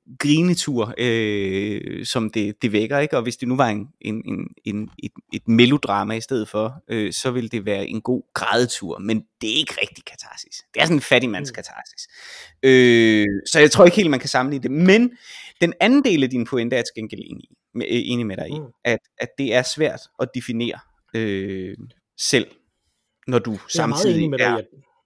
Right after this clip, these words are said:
Speaker 1: øh, udøvende aktør.
Speaker 2: Jeg er meget enig med dig i, at det ikke er katarsis, øh, overhovedet. Jeg tror måske netop, vi der har, identificerer noget, øh, noget, noget i retningen af, af et svar på det her eksperiment, ikke? Altså, om der, øh,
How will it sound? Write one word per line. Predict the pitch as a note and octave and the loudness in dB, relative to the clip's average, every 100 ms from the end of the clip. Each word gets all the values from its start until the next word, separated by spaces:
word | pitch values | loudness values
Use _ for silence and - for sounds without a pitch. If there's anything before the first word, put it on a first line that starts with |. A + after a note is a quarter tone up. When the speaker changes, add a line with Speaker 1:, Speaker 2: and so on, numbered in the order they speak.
| A2+ | -8
Speaker 1:
øh, | G#2+ G2+ | -6 -6
udøvende | - A2 G2+ G#2+ | -8 -8 -8 -12
aktør. | - - - - - - _ _ _ _ _ _ | -20 -20 -18 -18 -16 -20 _ _ _ _ _ _
Speaker 2:
Jeg | C#3 | -12
er | |
meget | B2 D3 F#3+ | -8 -4 -2
enig | D#3 C3+ | -2 -4
med | |
dig | B2 | -4
i, | A2+ | -6
at | G#2+ | -8
det | A#2 | -8
ikke | A2+ | -8
er | G#2+ | -10
katarsis, | - A2 G#2+ - - - _ A#2+ | -14 -12 -12 -14 -20 -20 _ -16
øh, | A2 G#2+ | -14 -14
overhovedet. | G2+ A#2 A2+ | -12 -10 -10
Jeg | |
tror | - | -8
måske | D3+ - | -8 -6
netop, | D3+ D3 C#3+ | -6 -6 -6
vi | A#2+ D#3 | -8 -6
der | C#3 G#2 | -6 -6
har, | A#2+ _ - | -12 _ -18
identificerer | C3+ A#2 - A#2 A2+ - D3+ A2+ | -12 -12 -14 -18 -18 -8 -6 -6
noget, | A#2 C3+ C#3 D#3 D3 | -8 -6 -6 -6 -10
øh, | A#2 A2 | -10 -10
noget, | B2 C3+ C#3+ C#3+ _ _ _ _ F3 | -8 -6 -6 -8 _ _ _ _ -4
noget | G3 F#3+ | 0 0
i | |
retningen | C3+ D3+ D3 B2+ A2+ | -2 -8 -8 -10 -8
af, | G#2+ A2 | -10 -10
af | B2 | -14
et | A2+ | -16
svar | - C3+ | -14 -12
på | A2 | -12
det | A2+ | -12
her | A#2 | -10
eksperiment, | A2 - A#2 A#2 A#2 | -12 -16 -18 -16 -14
ikke? | A#2 A2+ | -16 -16
Altså, | G#2+ | -18
om | B2 B2 | -16 -16
der, | A#2+ G#2+ F#2 _ G2+ | -12 -14 -16 _ _
øh, | A#2+ | -16